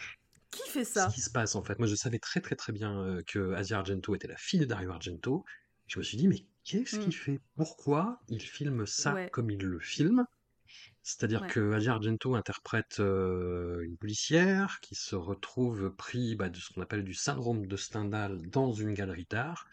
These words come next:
Speaker 2: c'est-à-dire vraiment une, une sidération, euh, qui vire, euh, bah, à une certaine forme de pathologie, en fait, hein.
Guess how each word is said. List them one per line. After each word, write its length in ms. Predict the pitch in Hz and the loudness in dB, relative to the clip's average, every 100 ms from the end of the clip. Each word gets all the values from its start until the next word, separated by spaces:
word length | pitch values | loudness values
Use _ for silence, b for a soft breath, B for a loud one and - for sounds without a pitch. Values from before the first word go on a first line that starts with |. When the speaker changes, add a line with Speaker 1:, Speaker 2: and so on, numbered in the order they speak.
| B B - | B B -6
Speaker 2:
c'est-à-dire 220 | 95 117 | -2 0
vraiment 260 | 98 127 | 0 0
une, 140 | 127 101 | 0 0
une 180 | 101 101 | 0 -2
sidération, 1300 | - - 139 131 127 101 - - - 131 147 156 139 | -4 -6 -2 0 0 -2 -6 -8 -2 0 2 2 2
euh, 140 | 101 | 0
qui 240 | 95 - 98 | -2 -4 -4
vire, 400 | 101 143 143 104 | 0 2 4 2
euh, 580 | 98 95 92 92 90 87 - B B B B | 2 2 0 -2 -4 -6 -8 B B B B
bah, 380 | 98 92 90 87 87 87 90 - | -2 0 -2 -4 -4 -4 -4 -4
à 120 | 110 101 | -2 -2
une 180 | 98 87 | -2 -6
certaine 260 | - - 95 | -8 -4 -4
forme 200 | 110 98 | -2 -2
de 40 | |
pathologie, 540 | 101 - 98 117 185 | -2 -2 0 2 4
en 80 | 120 | 2
fait, 240 | - 90 92 | 0 -6 -6
hein. 200 | 87 | -6